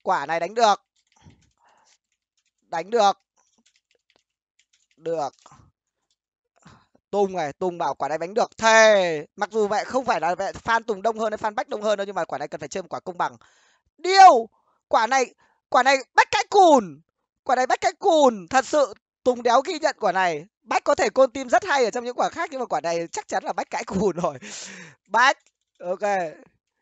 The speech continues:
Ờ, ha ha. Ờ, ờ, không đánh được. Vì Daim. Vì Daim quá mạnh.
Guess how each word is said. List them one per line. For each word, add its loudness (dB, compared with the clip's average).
Ờ, -8
ha 0
ha. -2
Ờ, -6
ờ, -6
không -4
đánh -6
được. 0
Vì -6
Daim. 0
Vì -10
Daim -4
quá 0
mạnh. 6